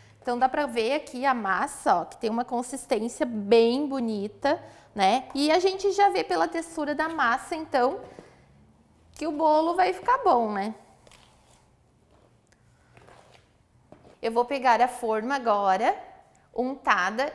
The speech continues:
e enfarinhada, tá? Para nós colocarmos a massa do bolo, então,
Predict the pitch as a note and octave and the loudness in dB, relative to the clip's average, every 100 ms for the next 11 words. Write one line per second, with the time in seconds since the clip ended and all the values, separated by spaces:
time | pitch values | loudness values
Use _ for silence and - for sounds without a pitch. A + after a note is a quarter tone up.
0 | - B3+ A3+ C4 - C#4 A#3 G#3 D#3+ E3 | -8 -6 -6 -6 -6 -4 -4 -4 -4 -4
1 | G3 C#4+ - - _ - F#3+ A3 - D4+ | -2 -4 -4 -20 _ -4 -4 -2 0 0
2 | C#4+ D#4+ C#4 D4+ - D4+ E4+ D#4+ B3+ B3 | 0 -2 -4 -4 -2 0 0 2 0 0
3 | D4+ D4 C#4 C#4 G#3+ A3+ - F4 D4+ C4 | -4 -2 -2 0 0 0 -4 -8 -6 -6
4 | G#3+ G#3+ G#3 A3+ F4+ E4+ C#4 F#3+ F#3+ A#3+ | -2 0 0 0 -2 0 0 2 0 -4